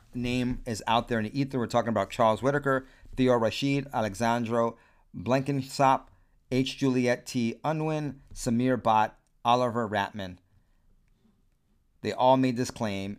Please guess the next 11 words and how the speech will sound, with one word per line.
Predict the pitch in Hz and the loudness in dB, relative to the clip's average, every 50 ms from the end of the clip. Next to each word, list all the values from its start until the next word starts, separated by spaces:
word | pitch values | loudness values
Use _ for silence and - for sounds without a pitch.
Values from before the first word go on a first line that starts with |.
| _ - | _ -10
and | 113 107 101 | -8 -6 -6
they're | 104 95 - | -6 -6 -4
all | - 98 98 92 98 | -2 -2 -2 -2 -4
tied | 95 - - 107 95 85 73 80 95 - _ _ _ _ _ _ _ _ _ _ _ _ _ | -6 -4 -4 -2 -2 -2 -4 -8 -12 -16 _ _ _ _ _ _ _ _ _ _ _ _ _
to | - - 113 95 87 82 85 - - _ _ _ _ _ _ _ _ _ _ _ _ _ _ _ _ _ _ _ _ _ _ _ _ _ _ _ _ _ _ - | -10 -6 -6 -6 -6 -6 -10 -14 -18 _ _ _ _ _ _ _ _ _ _ _ _ _ _ _ _ _ _ _ _ _ _ _ _ _ _ _ _ _ _ -10
the | 104 101 | -8 -8
Imperial | 95 87 - 92 85 82 87 | -8 -8 -8 -8 -8 -8 -8
College. | - - - 64 50 50 - - - - - - - _ _ _ _ _ _ _ _ _ - - - - - - - - - - - - - - - - - - - - - - - - - - - - - - - - - - - - _ - - - - - - - - - | -10 -10 -10 -10 -10 -12 -16 -20 -20 -20 -20 -20 -20 _ _ _ _ _ _ _ _ _ -20 -20 -20 -20 -20 -20 -20 -20 -20 -18 -16 -16 -16 -14 -16 -20 -20 -20 -20 -20 -20 -20 -20 -20 -20 -20 -20 -20 -20 -20 -20 -20 -20 -20 -20 -20 _ -20 -20 -20 -20 -20 -20 -20 -18 -6
Let's | - 131 156 165 - | -2 0 0 0 0
talk | - 175 165 160 - | 0 0 0 0 0
abortions. | 147 131 151 165 170 156 - 156 151 143 147 139 | -2 0 0 2 0 0 0 -2 -2 -2 -2 -4